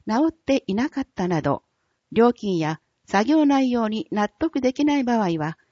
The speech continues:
後日、納得した金額で支払う意思があることを示しつつ、その場での支払いはきっ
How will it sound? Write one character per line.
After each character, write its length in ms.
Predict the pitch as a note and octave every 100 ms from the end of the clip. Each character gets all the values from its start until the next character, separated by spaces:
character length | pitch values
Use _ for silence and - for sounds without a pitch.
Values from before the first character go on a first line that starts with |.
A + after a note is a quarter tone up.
| _ _ -
後 140 | G#3+
日、 440 | A#3+ B3+ - A3 - _ _ -
納 200 | G3 G3+
得 320 | - D4 D4
し 60 | -
た 120 | C4+
金 200 | C4 B3+
額 240 | B3 A3+
で 140 | A3 A3
支 140 | A3
払 280 | C4+ D4+ C4+
う 80 | -
意 80 | D4 -
思 80 | C4+
が 200 | F#3 -
あ 120 | F3
る 120 | C4
こ 140 | D4+ C4
と 120 | G3+
を 100 | F3
示 300 | - A#3 A#3
し 40 |
つ 140 | - A3
つ、 220 | G3 - _ _ _ _ _ _ _
そ 140 | - B3
の 100 | D#4+
場 140 | E4
で 120 | C#4+
の 120 | C4
支 140 | B3+ C4+
払 280 | C#4 B3 F#3+
い 60 |
は 160 | F#3 - - _
き 80 |
っ 60 | -